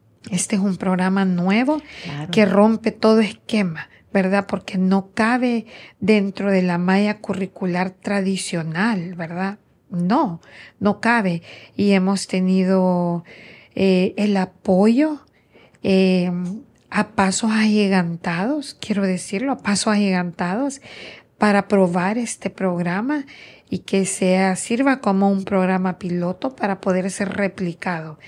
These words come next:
Speaker 1: en beneficio
Speaker 2: Exactamente.
Speaker 1: de nuestros, de nuestros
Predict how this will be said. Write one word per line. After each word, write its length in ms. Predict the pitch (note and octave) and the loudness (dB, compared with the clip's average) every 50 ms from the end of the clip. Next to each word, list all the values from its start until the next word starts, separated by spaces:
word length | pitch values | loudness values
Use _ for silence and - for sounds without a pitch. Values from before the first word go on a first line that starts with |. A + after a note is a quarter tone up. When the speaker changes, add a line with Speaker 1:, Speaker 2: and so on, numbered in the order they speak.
| - - - - - _ - | -20 -20 -20 -20 -20 _ 0
Speaker 1:
en 220 | - A#3 A#3 A3+ | 2 2 2 4
beneficio 840 | G3+ G#3+ G3+ F#3+ F#3+ F#3+ F#3 F#3 E3+ A3+ A#3+ C#4 C4+ - D3+ C#4+ C#4+ C#4 | 4 4 4 4 2 2 0 0 0 0 0 0 0 0 2 2 2 2
Speaker 2:
Exactamente. 440 | B3+ - - - - - - _ _ | 0 -4 -10 -20 -20 -20 -20 _ _
Speaker 1:
de 220 | - F#3 G3+ G3 G3 | -2 0 2 2 2
nuestros, 920 | F#3+ F#3+ F#3+ F#3+ G3 G3+ F#3 - - - - G3 G3 F#3+ F#3+ F#3 - - | 4 4 4 4 2 2 0 -4 -6 -4 -2 -2 0 0 0 -2 -4 -6
de 120 | - F#3+ F#3+ | -6 -4 -4
nuestros 880 | F#3+ F#3+ F#3+ F#3+ F#3 - - - G3 F#3+ F3+ F3+ F3+ F3 E3+ - - | -2 0 0 -2 -2 -4 -6 -6 -4 -4 -2 -2 -4 -6 -8 -12 -18